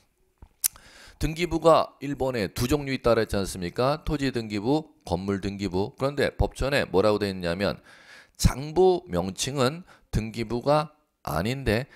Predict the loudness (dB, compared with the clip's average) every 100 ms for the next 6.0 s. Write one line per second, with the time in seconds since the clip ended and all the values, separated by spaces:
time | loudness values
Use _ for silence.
0 | -20 _ 2 6 6 4 0 2 2 -2
1 | -4 2 4 4 0 -4 2 2 2 -2
2 | 0 -4 -2 -4 2 4 6 4 0 -14
3 | -20 _ 2 2 -4 -8 -6 -6 -2 4
4 | 4 6 2 2 -2 0 2 0 0 2
5 | 4 2 4 6 6 2 2 2 2 -2